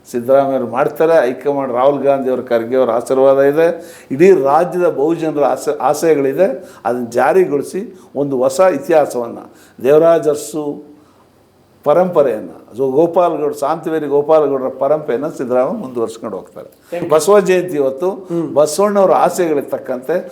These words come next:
Speaker 1: ಸಮಸಮಾಜ ನಿರ್ಮಾಣಕ್ಕೆ ಸಿದ್ದರಾಮಯ್ಯರು ಕಂಕಣಬದ್ಧರಾಗಿದ್ದಾರೆ. ಅವರು ಈ ರಾಷ್ಟ್ರದ, ಈ ರಾಜ್ಯದ ಒಬ್ಬ ಮುತ್ಸದ್ದಿ ರಾಜಕಾರಣಿಯಾಗಿ ಹೊರಹೊಮ್ಮುತ್ತಾರೆ ಅಂತ ನಾನು ಘಂಟಾಘೋಷ ಹೇಳ್ತೇನೆ.
Speaker 2: Thank you.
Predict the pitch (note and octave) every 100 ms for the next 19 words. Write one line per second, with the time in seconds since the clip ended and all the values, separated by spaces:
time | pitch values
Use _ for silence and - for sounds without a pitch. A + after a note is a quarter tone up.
0 | - - D#3 F#3+ G#3+ G3 F#3+ E3+ D3+ D3+
1 | D#3 C#3+ C#3 E3 - B2 C3+ C3+ C#3 D#3+
2 | A2+ A#2+ D#3 E3+ C#3 C3 B2 B2 D3+ A#3+
3 | - - - C#3+ E3 D#3 C3+ D3 F#3+ -
4 | F3+ D3 B2 B2 B2+ F3 F3 D#3+ A2+ -
5 | - _ _ A#2+ C3 C#3 A2 - - -
6 | _ C#3 E3+ - G#3 F3 D#3+ C3 C3+ -
7 | C3 A#2 A#2+ D3+ B2+ A#2+ - - C3 D#3
8 | A#2 - G2+ F#2+ A2+ B2+ B2 G#2 A#2 B2+
9 | E3 C3+ G#2+ G#2+ - - _ _ _ _
10 | _ - G3 F#3+ B2